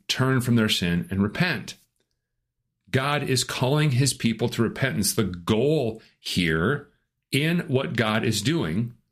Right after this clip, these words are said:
is not punishment for punishment's sake. It is punishment in hopes that the people will return to him, that they will see that he is their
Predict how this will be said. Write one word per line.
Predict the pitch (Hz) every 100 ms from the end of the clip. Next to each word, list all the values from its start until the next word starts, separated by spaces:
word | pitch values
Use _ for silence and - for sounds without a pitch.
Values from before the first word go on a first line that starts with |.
| _ _ _
is | 127 117
not | 170 170
punishment | - 160 175 - 165
for | 156
punishment's | 139 135 135 - 123
sake. | - - - - _ _ _ _ _ _ _ _ _ _ _ _ _ _ -
It | 143 156 -
is | 123 120 110
punishment | - 135 131 - 110 107 - - _ -
in | 110 101
hopes | - 143 117 - - - _ _ _ _ _ _
that | 110 101 - - -
the | 98
people | - 135 - 107
will | 101 90
return | 95 - - 120 117 113 113 -
to | 107
him, | - 107 92
that | 95
they | 113
will | 110
see | - 123
that | 107 -
he | - 151 151 143
is | 127 107
their | 120 113 107